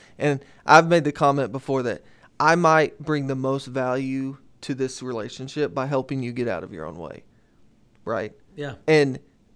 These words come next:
Speaker 1: regardless of what investments we use and what you're invested in, and some people, that's different for different people, right? But for some people, um, y-, you know, working with an advisor or working with someone, you just, because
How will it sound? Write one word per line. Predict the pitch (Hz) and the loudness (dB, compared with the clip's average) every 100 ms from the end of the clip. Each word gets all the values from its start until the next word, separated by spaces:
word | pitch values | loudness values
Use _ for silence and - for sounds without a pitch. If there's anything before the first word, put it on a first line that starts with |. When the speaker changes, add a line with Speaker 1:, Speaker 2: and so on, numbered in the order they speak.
| _ - | _ -4
Speaker 1:
regardless | 151 139 151 156 160 151 | -2 6 8 8 6 2
of | 143 131 | 0 -2
what | 135 | -4
investments | 123 135 143 - 139 131 | -2 0 0 -2 -8 -8
we | 135 | -10
use | 127 127 127 127 127 | -8 -8 -8 -10 -12
and | 123 | -4
what | 139 101 | -2 -2
you're | 123 135 | -4 -6
invested | 123 123 - - 127 | -4 -4 -4 -8 -6
in, | 127 127 123 | -4 -6 -8
and | - - _ | -12 -16 _
some | - - 160 170 180 | -10 2 4 4 2
people, | 208 202 | -2 2
that's | 277 240 - | 2 2 -2
different | 156 156 135 - | -2 -2 -2 -6
for | 135 | -6
different | 123 117 - | -6 -8 -10
people, | 143 90 117 | -8 -8 -6
right? | 120 143 | -4 -4
But | 156 | -6
for | - 143 | -6 -4
some | - 170 156 | 2 2 2
people, | 175 170 147 131 131 - - - _ - | -4 -2 0 0 -4 -14 -20 -20 _ -4
um, | 139 131 123 113 - - _ _ _ _ _ _ _ _ _ - | 0 0 -2 -6 -16 -20 _ _ _ _ _ _ _ _ _ -14
y-, | 143 151 - | -10 -10 -6
you | 156 | -2
know, | 139 127 | 0 2
working | 139 143 147 135 | 2 0 -2 -6
with | 135 135 | -6 -6
an | |
advisor | 123 120 127 131 127 123 | -6 -4 -2 -2 -4 -6
or | 117 | -6
working | 127 135 143 127 | -6 -8 -8 -10
with | 123 | -10
someone, | - 135 127 120 | -8 -6 -6 -8
you | 123 | -8
just, | 123 135 - 139 | -10 -10 -10 -10
because | 139 151 131 - | -2 0 0 -4